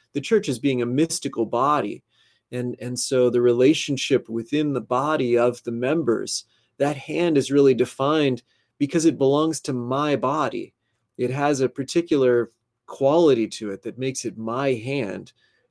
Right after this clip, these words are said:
different than your hand, different than somebody else's hand. And so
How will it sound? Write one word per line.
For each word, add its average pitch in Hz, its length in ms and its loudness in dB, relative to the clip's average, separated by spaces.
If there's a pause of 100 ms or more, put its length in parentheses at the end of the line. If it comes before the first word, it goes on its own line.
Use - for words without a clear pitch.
different 131 360 0
than 127 160 0
your 135 240 8
hand, 104 340 -4
different 113 300 -8
than 113 100 -4
somebody 113 400 -2
else's 113 400 -2
hand. 104 340 -18
And 107 140 -14
so 110 320 -2